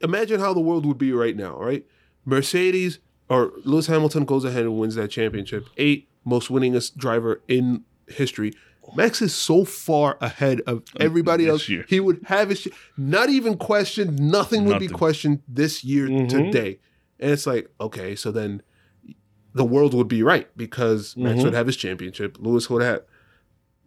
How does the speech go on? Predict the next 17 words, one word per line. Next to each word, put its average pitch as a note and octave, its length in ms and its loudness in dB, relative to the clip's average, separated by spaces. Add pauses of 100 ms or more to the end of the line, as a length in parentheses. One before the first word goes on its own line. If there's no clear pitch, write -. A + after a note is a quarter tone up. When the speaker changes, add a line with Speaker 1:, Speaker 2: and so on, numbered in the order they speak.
(160)
Speaker 1:
and C3 140 -2
there C#3 100 4
would C3 120 2
be B2 100 -4
just A#2+ 240 -4
no - 60 -2
Speaker 3:
So G#3+ 100 0
now G#3+ 80 2
Speaker 1:
discussion. A#3 300 0
Speaker 3:
when G#3+ 120 2
a G3 80 0
similar E4 520 0
situation A#3 680 -2
happens D3 720 -6 (800)
and F#3+ 500 2 (1120)
all D4 200 0
the D4+ 60 2